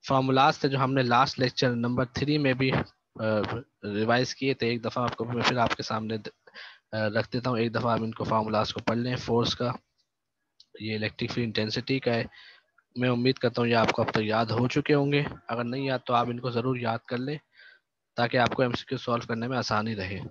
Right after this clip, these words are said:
इलेक्ट्रिक फ्लक्स का फार्मूला है, पोटेंशियल, इलेक्ट्रिक पोटेंशियल का, capacitance का for parallel, parallel plate, अ,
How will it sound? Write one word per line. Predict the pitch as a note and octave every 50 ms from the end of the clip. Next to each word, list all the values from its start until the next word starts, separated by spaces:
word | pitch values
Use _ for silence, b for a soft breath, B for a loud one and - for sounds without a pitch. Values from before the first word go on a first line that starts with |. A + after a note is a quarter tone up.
| _ b b b b b b b b b _ -
इलेक्ट्रिक | C3+ C#3 C3+ - - D3 C3 -
फ्लक्स | - C3+ C#3 C3+ -
का | - C#3+
फार्मूला | B2+ - C3 B2+ B2+ B2+ B2+ B2 B2+ B2
है, | A#2+ B2+ B2 A#2+ A#2+ - - - - -
पोटेंशियल, | B2+ - A#2+ A#2+ A#2+ - - C#3 B2+ B2 B2 B2+ B2+ -
इलेक्ट्रिक | - B2 A#2 A2+ - - A#2 -
पोटेंशियल | A#2+ A2+ A2+ A2+ G#2+ - B2 A#2 A#2 A#2+
का, | A#2 A2+ A2+ - b b b b b b b b _ - -
capacitance | A#2+ - - A#2+ - - A#2+ - B2 A#2 A#2+ - - - -
का | B2 A#2+ B2 A#2 G2 - - -
for | - A#2+ A#2+ - - A#2+
parallel, | A2+ A#2 A#2+ B2 B2 A#2 - - -
parallel | A#2 A2+ A#2 A#2 A#2+ B2 A#2 - -
plate, | A#2 A#2 A#2 A#2 - - -
अ, | A2 G#2+ G#2 G#2 G2+ G2